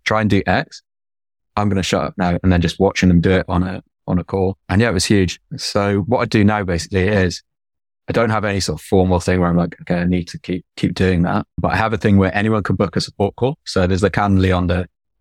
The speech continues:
on the website. And so anyone, like, free user or paid, can book a support call. And what happens on, like, eighty percent of those support, support calls is they share their screen. And then I watch them setting stuff up and I see bugs and I see, like, other bits and pieces. And I,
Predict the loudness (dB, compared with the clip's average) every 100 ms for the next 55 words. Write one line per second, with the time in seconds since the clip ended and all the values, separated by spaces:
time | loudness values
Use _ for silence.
0 | 0 2 2 0 0 0 -2 0 2 0
1 | 0 0 0 2 0 -2 _ -12 -2 2
2 | 2 2 2 0 -4 -4 -4 -2 -6 -6
3 | -2 0 0 -2 _ _ -2 0 0 -2
4 | -2 -4 -2 -2 0 -2 -2 -2 -2 2
5 | 0 0 0 0 0 0 2 2 2 -2
6 | _ -2 0 0 -2 -4 0 -2 0 -2
7 | -2 -2 -2 -2 _ -12 -4 -2 0 0
8 | -2 -4 _ _ -4 -2 0 0 0 0
9 | -2 0 0 -4 _ -4 0 2 2 0
10 | 0 0 0 -2 -4 -4 -6 -6 -6 -2
11 | -2 -4 _ _ -2 0 2 2 2 0
12 | -2 -4 -4 -4 -2 0 0 0 -8 _
13 | _ _ -4 -2 -2 -2 0 0 0 0
14 | 2 2